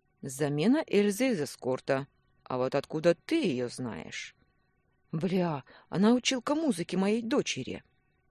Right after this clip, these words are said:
Я присвистнул. "Допускаю. Откуда ты знаешь училок своей дочери?" Артур был когда-то женат, но безуспешно. "Водил как-то на репетиторство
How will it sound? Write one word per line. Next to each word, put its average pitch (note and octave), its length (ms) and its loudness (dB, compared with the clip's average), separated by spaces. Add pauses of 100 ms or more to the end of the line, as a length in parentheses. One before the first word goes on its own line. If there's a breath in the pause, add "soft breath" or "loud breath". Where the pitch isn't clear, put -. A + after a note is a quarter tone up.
(240)
Я C#3 200 -10
присвистнул. C3+ 800 -10 (920)
"Допускаю. F#3+ 920 2 (300)
Откуда F#3+ 500 2
ты C#3+ 100 -2
знаешь D#3+ 340 0
училок A3 480 2
своей E3+ 340 0
дочери?" F3 640 0 (880 soft breath)
Артур - 420 -2
был A3+ 140 4
когда-то F#3+ 380 0
женат, F#3 580 0
но E4+ 200 -2
безуспешно. - 840 -8 (1000)
"Водил C#3 680 -4
как-то - 320 -2
на D#3+ 80 0
репетиторство D3 920 -4